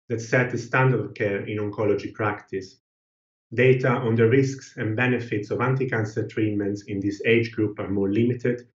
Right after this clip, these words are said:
and there are a few guidelines that specifically address the evaluation and treatment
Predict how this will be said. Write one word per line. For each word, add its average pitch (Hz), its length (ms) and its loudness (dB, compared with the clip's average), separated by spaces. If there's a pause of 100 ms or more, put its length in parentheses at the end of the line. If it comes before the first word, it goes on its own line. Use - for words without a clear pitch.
(480)
and 110 80 2
there 127 140 8
are 139 140 6
a 131 80 4
few 147 240 2
guidelines 110 580 0
that - 80 -10
specifically 104 720 -2
address 113 480 0
the 107 120 -6
evaluation 104 800 0
and 101 140 -6
treatment 95 480 -2